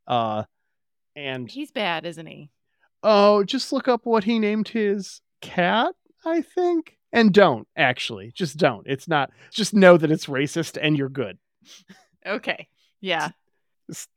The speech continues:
Speaker 1: the, you're good. You don't need to, you don't need to actually Google it, internet.
Speaker 2: Yeah, that's one, like, I don't know, genre that's never appealed to me because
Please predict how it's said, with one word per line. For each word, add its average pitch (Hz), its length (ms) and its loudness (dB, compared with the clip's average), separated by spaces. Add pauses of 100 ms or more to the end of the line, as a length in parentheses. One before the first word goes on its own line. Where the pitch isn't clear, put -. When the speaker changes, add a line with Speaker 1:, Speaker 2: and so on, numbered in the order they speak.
Speaker 1:
the, 156 380 -2
you're 156 140 -4
good. 117 280 -4
You 131 80 -2
don't 131 160 0
need 107 140 -8
to, 113 140 -20
you 165 100 -4
don't 156 140 2
need 131 120 -4
to 123 80 -4
actually 107 380 -10
Google 101 360 -16
it, 107 80 -16
internet. 104 360 -20 (220)
Speaker 2:
Yeah, 185 200 -6
that's 254 240 -2
one, 247 260 -4
like, 160 460 -6 (1000)
I 175 80 -10
don't 165 140 -8
know, 156 380 -10
genre 165 760 -4
that's 160 220 -12
never 160 560 -6
appealed 160 460 -10
to 190 80 -14
me 160 360 -8
because 143 480 -16